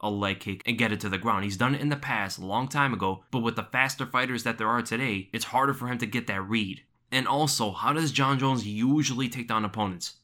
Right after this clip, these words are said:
In the clinch. He's gonna get overpowered in the clinch. It's just gonna happen. Alistair Overeem did. Overeem couldn't work for a Thai plum. He couldn't try to get the fight to the ground.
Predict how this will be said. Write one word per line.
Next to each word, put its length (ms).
In 140
the 80
clinch. 480
He's 200
gonna 140
get 160
overpowered 480
in 60
the 80
clinch. 440
It's 140
just 200
gonna 160
happen. 260
Alistair 320
Overeem 320
did. 140
Overeem 560
couldn't 260
work 220
for 100
a 60
Thai 340
plum. 300
He 80
couldn't 220
try 100
to 80
get 140
the 60
fight 200
to 60
the 80
ground. 260